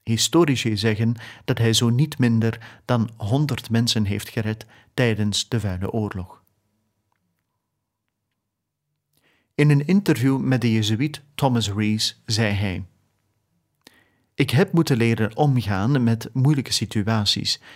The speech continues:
en ik moest beslissingen maken die abrupt moesten worden uitgevoerd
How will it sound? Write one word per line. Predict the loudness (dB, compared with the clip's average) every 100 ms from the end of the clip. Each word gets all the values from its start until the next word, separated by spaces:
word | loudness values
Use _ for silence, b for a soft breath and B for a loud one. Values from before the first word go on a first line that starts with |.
| B B
en | 0 0
ik | 2
moest | 2 0 0
beslissingen | -2 0 0 0 0 0 0
maken | 0 0 0 -2 -2 B B
die | 0 0 -2 -2
abrupt | -2 2 0 0 -2 -6
moesten | -2 -2 -2
worden | -4 -2 -2 0
uitgevoerd | -2 -2 -4 -6 -4 -6 -8